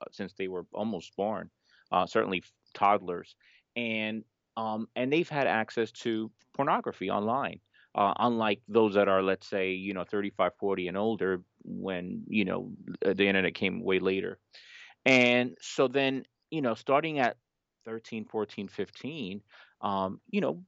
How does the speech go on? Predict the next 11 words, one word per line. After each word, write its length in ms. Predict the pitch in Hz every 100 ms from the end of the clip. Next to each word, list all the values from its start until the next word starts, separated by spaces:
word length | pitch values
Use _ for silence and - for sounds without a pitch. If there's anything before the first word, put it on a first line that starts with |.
| -
boys 500 | 135 147 147 131 113
start 300 | - 127 -
watching 760 | 110 107 - 110 104 101 95 - _ _ _
pornography 640 | - 110 131 151 110 107 98
online. 380 | 98 101 147
They 60 | 113
have 140 | 98
quick 220 | - 110 101
access 480 | 95 113 117 -
to 160 | - 92
it. 160 | 87